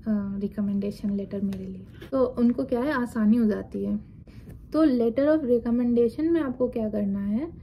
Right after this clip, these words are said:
आपको form जो, अम, शायद I guess five है, form five इसमें undergrad में और form eight है graduate degrees के लिए,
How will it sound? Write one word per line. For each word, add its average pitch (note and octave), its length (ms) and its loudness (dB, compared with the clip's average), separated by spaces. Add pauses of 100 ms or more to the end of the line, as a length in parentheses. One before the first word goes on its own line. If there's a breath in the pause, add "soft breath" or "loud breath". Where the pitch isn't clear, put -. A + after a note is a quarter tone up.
(380 loud breath)
आपको A3+ 460 -2
form B3+ 540 0
जो, C4 200 -2
अम, G3+ 540 0
शायद B3 380 -4
I A#3+ 140 0
guess C#4 220 -4
five G#3+ 480 0
है, C4+ 100 -4
form A#3 340 -2
five A3+ 460 -2
इसमें C4+ 480 -4
undergrad G#3 560 0
में C4+ 140 -2
और C#4 180 -6
form A#3 360 -2
eight A3 300 -2
है C4+ 80 -4
graduate G3+ 440 -4
degrees G#3+ 440 -6
के G#3+ 60 -10
लिए, G#3+ 160 -8